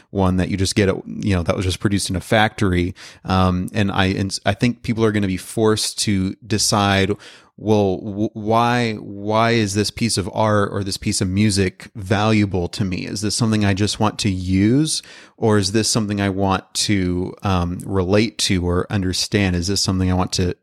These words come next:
to connect to as a human versus just a product that, that just was, just came out of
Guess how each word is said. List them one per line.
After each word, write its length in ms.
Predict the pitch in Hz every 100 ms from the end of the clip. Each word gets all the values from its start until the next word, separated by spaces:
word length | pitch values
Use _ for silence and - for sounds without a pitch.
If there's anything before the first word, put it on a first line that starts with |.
| -
to 340 | - 92 87 - - -
connect 500 | - 101 104 - -
to 200 | - 95 -
as 240 | 98 92
a 60 | 92
human 440 | - 110 95 90
versus 480 | 92 92 - 92 87
just 300 | 95 87 - -
a 60 | -
product 580 | - 98 92 87 -
that, 260 | 95 90 -
that 240 | 98 - - 98
just 280 | 92 - - -
was, 260 | 87 - - - - - -
just 160 | 95
came 180 | - 113
out 120 | 98
of 220 | 92 87